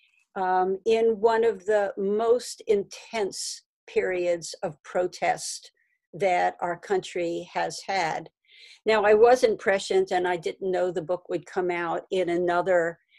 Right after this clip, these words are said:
period that is turning out to be another very intense period of protest. Um,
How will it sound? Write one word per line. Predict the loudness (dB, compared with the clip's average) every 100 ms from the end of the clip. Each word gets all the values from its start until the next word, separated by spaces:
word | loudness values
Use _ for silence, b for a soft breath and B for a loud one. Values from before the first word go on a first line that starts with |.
| _
period | 2 6 8 6 4 2
that | 2
is | 2 -2
turning | -10 -6 0 2 2 0 -2
out | -2 -2 -4 -10
to | -8
be | -4 0 0 -2 b b b
another | -2 0 2 2 2 2 0 -4 -18 -2
very | 2 2 2 0
intense | -2 -4 -6 -6 -4 -4 -8 -10
period | -6 -4 -4 -4 -4 -8 b b b b b -4
of | -4 -4
protest. | -2 -2 -2 -2 -2 -4 -10 -14 -20 _ -8
Um, | -4 -2 -2 -4